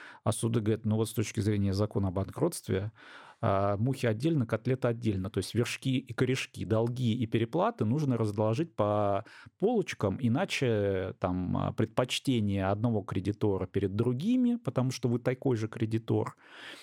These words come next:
поэтому возвращайте деньги в общую конкурсную массу, и мы будем это делить. Поэтому и в этой части, э, получается, уже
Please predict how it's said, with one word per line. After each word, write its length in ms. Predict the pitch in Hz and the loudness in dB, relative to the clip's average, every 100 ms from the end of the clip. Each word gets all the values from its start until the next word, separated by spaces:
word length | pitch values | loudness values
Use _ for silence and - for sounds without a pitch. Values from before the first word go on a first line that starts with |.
| - - | -20 -2
поэтому 520 | - 120 117 107 101 | 0 2 0 0 0
возвращайте 640 | 107 123 143 - 113 98 101 | 0 0 0 0 0 0 -2
деньги 380 | 120 107 95 | 0 0 0
в 100 | 98 | 0
общую 480 | 120 113 - 98 92 | 0 0 -4 -2 -4
конкурсную 640 | - 117 104 - - 101 110 | 0 -2 0 -6 -4 0 2
массу, 420 | 190 254 - 98 | 2 0 -2 -2
и 60 | |
мы 160 | 98 185 | 0 2
будем 420 | 131 151 151 151 151 - | 2 0 0 -4 -6 -4
это 400 | 123 - 139 135 _ _ - | -4 0 0 0 _ _ -6
делить. 680 | 113 107 156 92 92 - _ - - - | -2 2 2 0 -6 -14 _ -20 -20 -2
Поэтому 400 | 113 113 131 131 - | 0 0 0 -2 0
и 140 | 131 | 0
в 100 | 120 | 2
этой 240 | 214 269 202 | 0 0 -2
части, 480 | - 123 113 - 95 | 0 0 0 -2 0
э, 480 | 98 104 104 101 95 | 0 0 0 0 -2
получается, 1080 | - 107 110 160 190 175 - 135 117 107 101 | 0 0 0 0 0 -2 -4 -2 0 2 0
уже 640 | 110 107 - 143 147 160 | 0 0 0 0 2 0